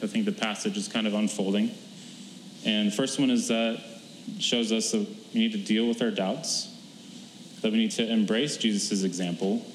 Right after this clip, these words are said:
that we need to rely on the Spirit.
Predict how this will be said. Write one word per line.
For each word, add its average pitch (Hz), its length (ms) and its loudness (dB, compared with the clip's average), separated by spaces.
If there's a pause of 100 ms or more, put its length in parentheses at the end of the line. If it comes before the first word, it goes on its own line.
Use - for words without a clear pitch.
(760)
that 110 100 2
we 110 60 4
need 110 160 4
to 117 160 0
rely 104 360 2
on 104 160 0
the 92 80 2
Spirit. 90 380 -2